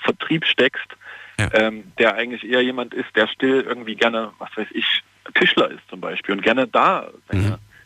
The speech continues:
Speaker 1: Sachen macht und da das, die, also die Kunst auch dafür hat,
Speaker 2: Ja.
Speaker 1: ja, dann, dann, dann bringt es nichts. Die Leute, die merken das einfach, dass er selbst von sich vielleicht nicht überzeugt ist und er wird dann damit auch nicht erfolgreich sein. Deswegen
Speaker 2: Ich sag,
Speaker 1: wirklich
Speaker 2: ich, ich frag das auch immer, wenn ich,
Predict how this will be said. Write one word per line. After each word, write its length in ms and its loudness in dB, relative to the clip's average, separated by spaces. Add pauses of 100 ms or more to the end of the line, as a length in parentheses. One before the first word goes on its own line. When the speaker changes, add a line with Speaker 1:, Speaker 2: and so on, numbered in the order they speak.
(260)
Speaker 1:
Sachen 240 -2
macht 200 -6
und 160 -8
da 300 4
das, 120 -8 (800)
die, 120 -2
also 220 0
die 100 -8
Kunst 360 -2
auch 140 -2
dafür 340 0
hat, 140 -2
Speaker 2:
Ja. 60 4
Speaker 1:
ja, 160 4 (720)
dann, 280 0
dann, 240 0
dann 160 2
bringt 220 0
es 100 -4
nichts. 240 -10
Die 40 -6
Leute, 220 2
die 100 -4
merken 300 0
das 120 -10
einfach, 300 -6
dass 140 -6
er 180 0
selbst 280 2
von 180 -8
sich 220 2
vielleicht 240 0
nicht 100 -10
überzeugt 540 0
ist 100 -2
und 60 -8
er 60 0
wird 100 2
dann 80 0 (240)
damit 240 -2
auch 80 -4
nicht 160 -6 (260)
erfolgreich 600 0
sein. 180 -8
Deswegen 220 -2
Speaker 2:
Ich 80 6
sag, 140 2
Speaker 1:
wirklich 280 -2
Speaker 2:
ich, 140 -2
ich 120 -4
frag 180 -2
das 120 0
auch 140 -2
immer, 160 2
wenn 80 2
ich, 160 -4